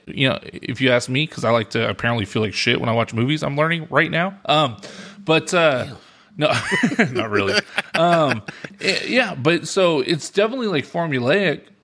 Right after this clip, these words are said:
Speaker 1: I'm surprised it won. I didn't think it had a chance to actually win Best Picture, but then, you know, the, the powers that be were like, "No, there's a chance. It could happen."
Speaker 2: Yeah, no, that, that Troy, uh, speech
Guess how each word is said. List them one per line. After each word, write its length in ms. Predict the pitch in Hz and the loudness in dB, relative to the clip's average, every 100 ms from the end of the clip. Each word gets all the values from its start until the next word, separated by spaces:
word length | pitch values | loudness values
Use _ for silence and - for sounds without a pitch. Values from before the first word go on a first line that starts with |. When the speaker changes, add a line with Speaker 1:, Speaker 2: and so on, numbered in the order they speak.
| _ _ - | _ _ 0
Speaker 1:
I'm 140 | 147 | 0
surprised 680 | 135 131 - 151 196 180 139 | 0 -2 0 2 2 2 0
it 40 | 131 | 0
won. 220 | 156 202 | 0 2
I 160 | 147 220 | 2 2
didn't 160 | 262 | 0
think 120 | 175 | -2
it 60 | 147 | 0
had 140 | 147 | 0
a 20 | 123 | -2
chance 280 | - - | -2 -2
to 100 | - | 0
actually 280 | 135 - 127 | -2 -2 -4
win 260 | 117 139 127 | 0 0 0
Best 220 | 123 - | -2 0
Picture, 360 | 190 202 135 117 | -2 0 0 0
but 180 | 113 | -4
then, 380 | 127 123 117 110 - | -4 -4 -4 -8 -8
you 100 | 110 | -6
know, 200 | 98 101 _ - | -6 -8 _ -6
the, 220 | 104 101 - | -6 -6 -4
the 240 | 110 113 - | -2 -2 -4
powers 360 | - 139 135 117 | 0 2 2 0
that 160 | 110 | 0
be 140 | 135 170 | 2 2
were 120 | 113 | 0
like, 180 | 104 104 | -4 -6
"No, 240 | 107 95 - | -4 -6 -6
there's 180 | 117 101 | -8 -6
a 60 | 98 | -4
chance. 380 | - 95 113 | -2 -2 -6
It 60 | - | -6
could 160 | - 101 | -2 0
happen." 340 | 92 90 - - - - _ _ _ _ _ _ _ _ _ _ _ _ | 0 -2 -10 -16 -20 -20 _ _ _ _ _ _ _ _ _ _ _ _
Speaker 2:
Yeah, 460 | 95 85 87 82 - - | -4 2 2 2 -2 -6
no, 240 | 90 92 | 0 2
that, 300 | 90 92 101 | 2 0 0
that 220 | 95 95 | 0 -2
Troy, 460 | 85 - 101 98 90 | 0 0 2 2 2
uh, 400 | 87 82 78 69 _ _ - - _ - | 2 2 -2 -8 _ _ -20 -20 _ -10
speech 680 | - - 98 98 - - | -6 -2 -2 0 -2 -4